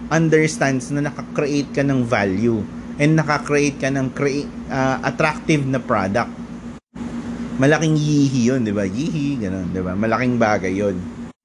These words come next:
Ibig sabihin nun, kahit saang industry ka ilagay, kaya mong ulitin yung ginawa mong effort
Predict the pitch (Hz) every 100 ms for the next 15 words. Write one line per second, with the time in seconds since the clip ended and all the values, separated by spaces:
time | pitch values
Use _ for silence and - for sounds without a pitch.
0 | - - 135 139 139 156 143 139 135 127
1 | 117 117 131 135 147 139 143 139 131 131
2 | 135 135 131 131 131 110 107 107 123 131
3 | 135 135 127 117 120 123 120 117 113 110
4 | 110 104 107 104 104 98 98